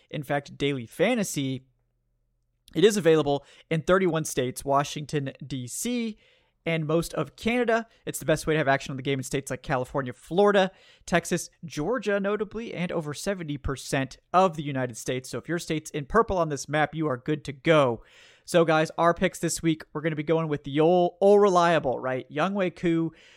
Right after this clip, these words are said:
more than six and a half kicking points. Uh, Koo has nailed this both weeks already, and we know that the Falcons are gonna lean on Koo. Uh, so what, and the, the best part, if you do the kicking points as opposed to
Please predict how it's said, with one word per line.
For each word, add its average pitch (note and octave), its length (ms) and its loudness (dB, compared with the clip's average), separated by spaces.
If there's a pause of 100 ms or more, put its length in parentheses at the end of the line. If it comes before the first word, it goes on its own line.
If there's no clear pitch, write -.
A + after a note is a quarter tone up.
(180)
more F3 400 4
than D3+ 500 0
six - 320 -4
and E3+ 80 -4
a C#3+ 60 0
half C3+ 320 -4
kicking C#3+ 300 -8
points. C3 500 -6
Uh, B2+ 340 0 (140)
Koo E3 180 2
has D3 340 2
nailed C#3 380 2
this - 460 -4
both D3+ 320 -2 (180)
weeks - 440 -8 (260)
already, G#3+ 360 6
and F#3+ 80 4
we F3 120 0
know F3 240 6
that D#3+ 100 -4
the D#3 60 -8
Falcons D#3 260 -2
are D#3+ 40 -6
gonna C3 140 -8
lean E3 220 -4
on E3 160 -4
Koo. D3+ 320 -2 (640)
Uh, D3 220 4
so D3 240 0
what, D#3 320 2
and D#3 140 -2
the, C#3+ 180 -8
the E3+ 80 -4
best F3+ 220 0
part, F#3 160 2
if - 120 -6
you D#3 60 -8
do D3 140 -4
the A#2+ 80 -10
kicking E3+ 280 -6
points F3 360 -2
as D3 120 -4
opposed D3+ 400 -4
to C3 360 -6